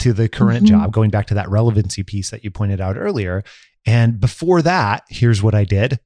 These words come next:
Speaker 1: And again, inserting those relevant traits and relevant experiences. And in,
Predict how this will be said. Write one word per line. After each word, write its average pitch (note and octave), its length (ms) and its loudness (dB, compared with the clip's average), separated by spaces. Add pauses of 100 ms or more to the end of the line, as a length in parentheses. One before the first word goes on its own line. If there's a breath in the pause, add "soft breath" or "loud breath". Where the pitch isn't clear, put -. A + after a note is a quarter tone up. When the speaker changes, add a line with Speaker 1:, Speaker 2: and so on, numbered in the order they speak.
Speaker 1:
And G#2 120 4
again, A2 360 4
inserting A#2 480 2
those A2 180 2
relevant C3 580 2
traits B2+ 440 0
and B2 180 4
relevant B2+ 420 2
experiences. A#2 840 2 (340 loud breath)
And A2+ 520 2 (340 soft breath)
in, D3 400 2